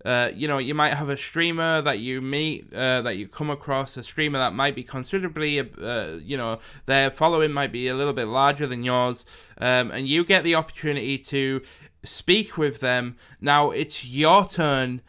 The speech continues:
to turn that opportunity into something that works for you. So whenever anybody tells you that, "Oh, they got lucky, they just, they knew this person, or the time was right for them,"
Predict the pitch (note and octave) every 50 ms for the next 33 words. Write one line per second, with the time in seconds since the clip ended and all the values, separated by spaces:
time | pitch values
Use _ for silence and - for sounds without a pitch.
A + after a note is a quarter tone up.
0 | - - - _ - - - C#3+ C#3+ - - D#3+ E3 G3 G#3+ G3+ F#3 D3 D#3 D#3+
1 | - - - D#3+ D3+ D3+ C#3+ C#3 C3+ C3 C#3 C#3+ C#3 - C3 C#3+ C#3 - C#3+ C#3
2 | - - D#3 D3 D3 C#3 D3+ D3 C#3+ C3+ C3 B2 A#2+ C3+ C3 B2+ A2 - - -
3 | - - B2+ B2 A#2+ B2 B2+ B2+ B2 B2 - - - C3 C3 C3 C3 - - -
4 | - - - - D#3+ D3+ - F#3 G#3+ B3 A#3 - E3 F3+ G3 G3 G3 G3+ G3 G3
5 | G3 - E3 D3+ D3 D3 C#3+ - C#3 C#3 C3+ C3 C3+ B2+ - A#2 D3 D3+ C#3+ B2+
6 | C#3+ C#3+ D3 E3 D#3+ B2 A#2+ C3 C3+ C#3 C#3 - C#3 C3+ C3+ C3 B2 B2+ C3 C#3
7 | C3 - C#3+ C#3 - - - - - - - - - C#3 D3 D#3+ D#3 D#3+ E3 E3
8 | E3 E3+ E3 D#3 D#3+ D3+ - - - D3+ D3 D3 D3 C#3+ - D3 C#3 C#3 C#3 F#2
9 | F2 A2 A#2+ B2 A#2+ A#2+ A2+ G#2 A#2 B2+ B2+ - - C#3 C#3 D3+ D#3+ D#3+ D#3 D3+
10 | C#3+ D3 D3 C#3 C3+ C3 G2+ - - C3+ B2 B2+ B2+ B2+ B2+ -